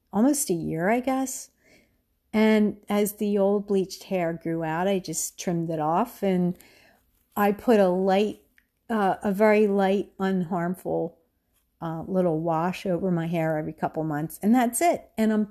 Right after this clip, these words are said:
perfectly happy with it, and I have thicker, more glorious hair. <laughs> But listen to the Holy Spirit. Does he care about things as silly as your hair? He does, because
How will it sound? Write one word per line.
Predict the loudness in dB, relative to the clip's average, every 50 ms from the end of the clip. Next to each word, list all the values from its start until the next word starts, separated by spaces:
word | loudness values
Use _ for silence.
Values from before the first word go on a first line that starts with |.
| -2 2
perfectly | 2 2 2 0 -2 -2 0 0 2
happy | 2 2 2 2 2 2 4
with | 4 4 4
it, | 4 2 2 0 0
and | -2 0 0
I | 0
have | -2 -2 -4 -4
thicker, | -4 -4 -4 -2 0 0 0 -2 -2 -6 _ _ _ _ _ -4
more | -2 -2 -2 -2 -4
glorious | -6 -4 -2 0 0 0 0 0 -2 -2 -4 -4 -6 -10 -14 -14 -16 _ _ _ _ _ _ _ _
hair. | -4 -2 0 0 0 -2 -4 -8 -10 0 4
<laughs> | 4 4 6 4 2 2 2 0 -2 -2 -2 -4 -14 -12 -12 -12 -12 -14 -16 -20 -20 _ _ 2
But | 4 4 6 6 4 2 0 -6 _ _ _ _ _ _ _ _ _ _ _ _ _ _ _ _ _ _ _ _ _ _ _ -20 -20 -20 _ _ _ _ _ 0
listen | 4 4 4 4 4 4 4 6
to | 6
the | 6 6
Holy | 6 6 4 4 4 2
Spirit. | 0 -2 -4 -2 0 0 -2 -2 -4 -8 _ _ _ _ _ _
Does | -2 0 0
he | 0 0
care | -2 -2 -2 0 2 2
about | 2 4 4 2 2 0 0
things | 2 4 4 4 4 2 0 0
as | 0 0
silly | -2 -4 -2 0 0 2 2 2 2 0 -2 0
as | 2 2 2 2 0 0
your | -2 -2
hair? | 0 2 2 4 4 4 2 0 -2 -8 _ _ _ _ _ _ _ _ _ _ _ _ _ _
He | _ -10 -8 -4
does, | -2 0 0 0 0 -2 -4 -6
because | -6 -8 -10 -6 -4 -2 0 0 0 -2 -4